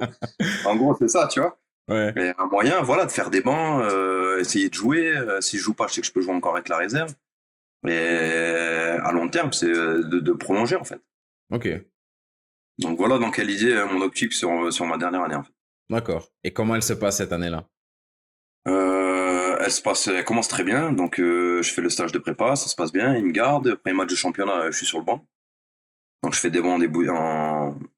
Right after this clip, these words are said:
Speaker 1: en première partie de saison, je fais, je fais beaucoup de bancs, mais pas de rentrée en jeu. Et, euh, deuxième partie de saison, je crois que l'année était un peu plus compliquée, donc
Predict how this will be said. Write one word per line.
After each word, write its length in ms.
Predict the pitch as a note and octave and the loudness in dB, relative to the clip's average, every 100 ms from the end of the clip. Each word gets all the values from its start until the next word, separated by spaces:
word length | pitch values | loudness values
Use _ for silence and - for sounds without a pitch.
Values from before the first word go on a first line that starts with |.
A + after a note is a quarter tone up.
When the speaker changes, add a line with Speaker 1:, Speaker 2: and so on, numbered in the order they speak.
| - - | -14 -6
Speaker 1:
en 320 | D#2+ D#2 D#2 | -4 -4 -4
première 260 | F#2 F#2 | -2 -2
partie 240 | - F#2+ - | 0 -2 0
de 40 | |
saison, 180 | G2 G2 | 0 0
je 100 | F#2 | 0
fais, 280 | - D#2+ D#2+ | 0 0 0
je 100 | - | -2
fais 80 | F2+ | -2
beaucoup 260 | E2+ - | -2 -2
de 60 | - | 0
bancs, 140 | G#2 | 0
mais 100 | E2+ | -2
pas 120 | D#2+ E2+ | -2 -2
de 40 | |
rentrée 240 | E2+ E2 | -2 -2
en 60 | F2 | -2
jeu. 240 | F2 C3+ _ - - - _ _ _ - _ | 0 -2 _ -8 -6 -6 _ _ _ -20 _
Et, 60 | F#2 | -2
euh, 760 | F2 E2+ E2+ E2+ E2 E2 E2 | 0 2 0 0 0 0 0
deuxième 260 | D#2+ F#2 F#2+ | 2 2 2
partie 240 | F#2 - | 0 -4
de 60 | - | -2
saison, 240 | F#2+ G#2 | 0 0
je 80 | F#2+ | -2
crois 180 | - F2+ | -2 -4
que 120 | - | 0
l'année 400 | F2 F2 F2+ F#2 | 2 2 2 0
était 180 | F2 E2 | 0 -2
un 60 | E2+ | -2
peu 120 | F2 | -2
plus 140 | F2+ | -2
compliquée, 420 | F#2+ F2 F2+ - | -2 -2 -2 -2
donc 160 | F2+ E2 | 0 -2